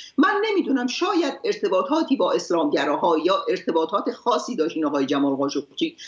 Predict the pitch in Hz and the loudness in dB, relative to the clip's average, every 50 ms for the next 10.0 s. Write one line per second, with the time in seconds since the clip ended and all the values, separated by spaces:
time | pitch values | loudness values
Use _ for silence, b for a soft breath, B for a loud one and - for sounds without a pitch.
0 | B - 180 185 180 - - - 147 165 180 226 233 220 190 170 - 175 156 160 | B 0 0 0 2 0 0 0 0 0 0 -2 -2 -2 -4 -4 -4 -4 -4 -2
1 | - 160 160 - 160 160 - 151 147 - 165 151 170 170 165 - 254 - B B | -2 -4 -4 -4 -6 -4 -4 -2 -2 -2 -2 -2 -2 -2 -2 -2 -2 -2 B B
2 | B B _ 190 180 175 175 175 170 165 - 214 214 220 220 - - 226 226 208 | B B _ 0 2 2 2 2 2 2 2 2 0 0 -4 -4 -4 -2 -2 0
3 | 196 185 - - 170 165 170 - 160 156 160 - - 156 160 170 175 - - - | -2 -2 2 2 0 2 2 0 0 0 0 -2 -2 0 0 0 0 0 -4 -6
4 | - - - _ - 175 165 - - - 220 220 196 185 170 143 - 156 151 156 | -10 -12 -16 _ -4 -4 -4 -4 -4 -2 0 0 2 2 0 2 2 0 2 2
5 | 151 147 151 147 151 156 156 165 170 175 180 160 160 143 143 151 143 151 - 170 | 2 0 0 2 0 2 2 2 2 2 2 0 -2 -2 -2 -2 -4 -2 -2 -2
6 | 175 175 165 - 143 156 - - 156 147 156 - 151 151 175 190 - 180 180 175 | -2 -2 0 0 -2 -2 0 -2 -2 -2 0 0 0 0 0 0 2 2 0 0
7 | 175 B B B B - 185 165 - - - 165 170 180 - - 175 160 160 - | 0 B B B B -2 0 0 0 0 0 2 2 2 2 0 -2 -2 -2 -2
8 | 156 127 135 139 147 147 143 131 143 143 143 - 160 151 151 147 147 143 151 147 | -2 -2 -2 0 0 0 0 0 -2 -2 -2 0 0 0 2 2 2 2 2 2
9 | 151 143 147 139 139 147 143 143 - 147 135 131 143 143 156 196 247 254 247 | 2 2 2 0 2 0 0 0 0 0 0 2 2 2 2 2 0 -2 -2